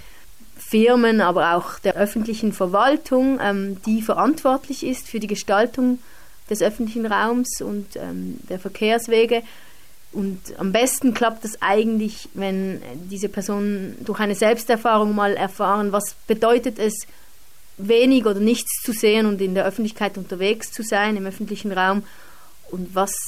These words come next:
sind da die Barrieren, die Hindernisse? Weil ihnen das dann, glaube ich, in der täglichen Arbeit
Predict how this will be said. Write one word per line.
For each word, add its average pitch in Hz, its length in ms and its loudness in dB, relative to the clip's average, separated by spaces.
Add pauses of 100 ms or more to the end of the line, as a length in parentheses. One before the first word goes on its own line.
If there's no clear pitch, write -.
sind 202 260 -2
da 208 140 4
die 208 100 -6
Barrieren, 196 720 2
die 190 80 -6
Hindernisse? 196 720 -2 (440)
Weil 185 460 0 (260)
ihnen 220 300 4
das 220 300 2
dann, 233 180 2
glaube 220 240 4
ich, 220 140 -6
in 202 100 -2
der 196 100 -2
täglichen 220 420 -2
Arbeit 220 540 4